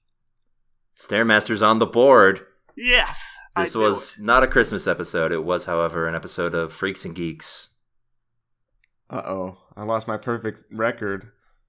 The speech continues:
Speaker 1: That's right. Stairmaster might be making a comeback.
Speaker 2: <laughs> How many do we have left?
Speaker 1: Uh, two.
Speaker 2: Oh.
Speaker 1: Maybe I'll, maybe I'll have a, an, another one thrown in here. We'll see.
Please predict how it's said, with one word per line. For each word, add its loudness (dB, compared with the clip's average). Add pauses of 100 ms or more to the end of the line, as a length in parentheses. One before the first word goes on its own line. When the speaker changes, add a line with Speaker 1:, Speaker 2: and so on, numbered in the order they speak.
Speaker 1:
That's -20
right. -6
Stairmaster -6
might -6
be -8
making -6
a -6
comeback. 0 (1000)
Speaker 2:
<laughs> -16
How -8
many -6
do -10
we -8
have -8
left? -8 (680)
Speaker 1:
Uh, -6
two. -2 (640)
Speaker 2:
Oh. 0 (2000)
Speaker 1:
Maybe 0
I'll, 8
maybe 2
I'll 6
have 4
a, 2
an, -2
another -2
one -4
thrown -6
in -8
here. -6
We'll -6
see. -10